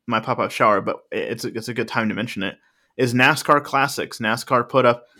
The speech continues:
uh, what they call to be the seventy-five greatest races in, uh, nascar history are up on their website now to watch in full. Um, it, I haven't gotten a chance to watch any yet, but I know it's going to be some epic watching, epic viewing.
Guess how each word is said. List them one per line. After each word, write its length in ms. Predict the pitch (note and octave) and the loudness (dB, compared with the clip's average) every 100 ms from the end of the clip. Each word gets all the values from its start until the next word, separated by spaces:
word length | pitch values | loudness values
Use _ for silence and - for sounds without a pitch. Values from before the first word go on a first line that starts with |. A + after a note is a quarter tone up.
| _ - | _ -2
uh, 220 | G2+ G2 | 0 2
what 160 | A2 | 0
they 120 | A#2 B2+ | 0 -2
call 480 | C3 A#2 A2+ A2 A2 | 0 2 2 -2 -8
to 120 | A#2 | -6
be 160 | A#2 | -4
the 100 | G#2+ | -2
seventy-five 760 | - - C#3 C3 B2+ B2 A#2 A2+ | -2 0 0 0 0 2 0 -4
greatest 460 | A2+ A#2 B2 A#2+ A#2 | -4 -2 -2 -4 -2
races 460 | A#2 A#2+ A2 A2 | -2 -4 -6 -6
in, 240 | G#2+ G2+ E2 | -6 -8 -6
uh, 460 | F2+ D#2+ D#2+ E2+ | -4 -4 -4 -8
nascar 480 | F2+ A2 C3 - - | -4 -2 -2 -4 -4
history 520 | C3 C3 C3+ C3 C3 _ _ - | -4 -4 -2 -2 -4 _ _ -2
are 100 | A2+ | 0
up 140 | A2+ | 2
on 120 | A2 | 0
their 140 | G2 E2+ | 0 0
website 420 | A2 B2 B2+ A#2 | -2 0 2 2
now 340 | A#2 A#2 A#2 | 2 2 2
to 160 | A2+ A2 | -2 -4
watch 320 | F#2 F2+ - | -2 -2 -4
in 240 | - A2+ A2 | -6 -6 -6
full. 520 | - B2 A#2+ A#2+ - _ _ _ _ - | 0 2 2 -2 -8 _ _ _ _ -8
Um, 560 | - D2 C2 A#2+ B2+ _ _ | -6 -6 -6 -10 -16 _ _
it, 160 | A2+ - | -6 -4
I 180 | - A2 | 2 6
haven't 260 | B2+ A#2+ A#2 | 6 4 0
gotten 180 | A#2+ A2 | 0 -2
a 40 | |
chance 220 | - A#2 | -6 -4
to 80 | B2 | 2
watch 220 | A2+ A2+ | 2 2
any 240 | B2 A#2+ A#2 | -4 -2 -2
yet, 180 | G2+ | -4
but 100 | A2 | -2
I 100 | G2 | -2
know 160 | G#2 G#2 | 0 -2
it's 200 | F2+ - | -4 -6
going 140 | A#2 | -6
to 60 | G#2+ | -6
be 140 | F#2 | -6
some 220 | A2 G#2+ - | -8 -10 -8
epic 320 | G2+ G#2 G2+ - | -6 -4 -6 -6
watching, 520 | G#2 G2+ F#2+ G#2 G2 | -4 -4 -4 -6 -8
epic 320 | G2+ - - | -8 -10 -8
viewing. 440 | A2 A2 G#2+ A2+ | -4 -2 -2 -4